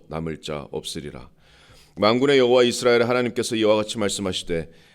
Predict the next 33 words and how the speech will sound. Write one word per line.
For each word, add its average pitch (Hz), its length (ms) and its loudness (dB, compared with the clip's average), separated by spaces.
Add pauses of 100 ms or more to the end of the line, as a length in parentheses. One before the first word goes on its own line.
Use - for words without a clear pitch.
나의 120 320 4
노여움과 135 680 4
분을 131 480 0
예루살렘 117 520 0
주민에게 107 440 -2
부은 101 280 -4
것 98 220 -2
같이 123 580 -6 (160)
너희가 85 380 -2
애굽에 120 360 2
이를 127 280 0
때에 120 260 4
나의 95 380 0
분을 131 360 -2
너희에게 117 440 2
부으리니 87 520 -8 (380)
너희가 78 320 -6
가증함과 104 840 -2
놀램과 120 680 2
저주와 120 460 2
치욕거리가 139 680 0
될 117 140 2
것이라. 85 400 -6 (500)
너희가 78 300 -4
다시는 143 500 -2
이 123 140 -4
땅을 120 280 2
보지 104 220 -4
못하리라." 85 680 -6
하시도다. 73 520 -16 (800)
유다의 143 280 6
남은 139 240 4
자들아, 104 440 4